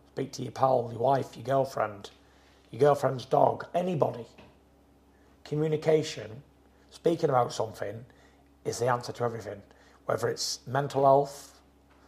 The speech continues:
relationship issues, s-, buying something, a business deal,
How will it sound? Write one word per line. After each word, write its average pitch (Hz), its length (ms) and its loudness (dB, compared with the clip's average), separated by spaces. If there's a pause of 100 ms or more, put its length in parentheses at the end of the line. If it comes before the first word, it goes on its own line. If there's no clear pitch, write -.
(220)
relationship 135 600 -4
issues, 139 840 -4 (720)
s-, - 160 -16 (360)
buying 139 460 8
something, 139 520 -2 (1600)
a 135 60 -6
business 139 440 0
deal, 139 460 0